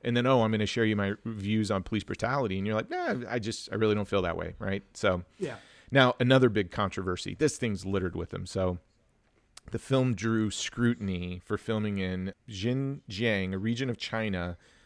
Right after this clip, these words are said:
Speaker 1: where two million Muslims have been detained in mass internment camps. Now, keep in mind, majority of the film was shot in New Zealand, and the scenes that they did shoot in working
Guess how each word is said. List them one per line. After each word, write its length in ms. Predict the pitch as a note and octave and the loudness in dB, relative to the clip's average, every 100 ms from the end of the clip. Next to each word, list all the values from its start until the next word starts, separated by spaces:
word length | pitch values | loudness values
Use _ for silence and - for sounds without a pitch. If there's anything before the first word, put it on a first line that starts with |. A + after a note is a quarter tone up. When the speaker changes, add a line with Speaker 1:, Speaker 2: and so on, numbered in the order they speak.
| _ | _
Speaker 1:
where 140 | - G2+ | -10 -10
two 400 | - - C#3+ D3+ | -8 -4 -4 -2
million 520 | C3 B2 A#2+ A#2+ A2 | -2 0 0 -2 -2
Muslims 760 | G2+ G#2 G#2 G2 F#2+ F#2 F2+ | 0 0 -2 -4 -4 -4 -6
have 200 | - G#2 | -6 -6
been 140 | F#2+ F#2+ | -4 -4
detained 460 | F#2+ - G#2 G2+ | -6 -4 -4 -2
in 160 | F#2+ F2+ | -4 -2
mass 440 | F2+ F#2+ G2+ - - | -2 0 -2 -6 -8
internment 500 | G2 F2+ - F2+ F2+ | -8 -6 -4 -6 -6
camps. 300 | - F2 - | -8 -8 -6
Now, 80 | G2 | -8
keep 200 | - - | -6 -4
in 80 | F3 | 0
mind, 360 | F3 G#2 G2 - - _ _ _ | 0 -2 -6 -14 -20 _ _ _
majority 480 | A2+ G2 B2 D#3 E3 | -6 4 6 8 6
of 60 | |
the 80 | D3+ | 2
film 580 | - C#3 A2 F#2 F#2 G#2+ | 0 -2 -2 -2 -4 -8
was 180 | G2+ G#2 | -4 -4
shot 280 | - A2 A2 | -2 -4 -2
in 60 | A2+ | -4
New 120 | A2+ | -4
Zealand, 520 | G#2 G2 E2+ E2 F#2 - _ _ _ _ | -2 -4 -4 -8 -10 -16 _ _ _ _
and 120 | - G2 | -6 -6
the 60 | |
scenes 260 | - B2+ A#2+ | -2 -2 -2
that 120 | G2+ | -4
they 120 | G2+ F2+ - | -6 -6 -2
did 220 | C3 C3+ | -2 0
shoot 640 | - - C3 A2+ F2+ - - _ _ _ _ | -4 -6 -4 -4 -4 -10 -20 _ _ _ _
in 160 | - G2 | -8 -2
working 560 | G2+ A2 A#2 A2 G#2+ | -2 -2 -2 -2 -4